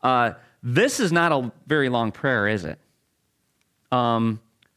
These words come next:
starts in verse nine, nine through thirteen. It's actually kind of a short prayer.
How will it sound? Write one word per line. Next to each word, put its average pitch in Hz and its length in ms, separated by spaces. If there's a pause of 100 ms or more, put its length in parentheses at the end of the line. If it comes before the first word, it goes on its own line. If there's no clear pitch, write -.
(480)
starts 147 480
in 135 160
verse 131 640 (340)
nine, 139 640 (540)
nine 135 260
through 143 220
thirteen. 143 760 (720)
It's - 100
actually 147 320
kind 160 220
of 139 100
a 117 40
short 131 380
prayer. 123 460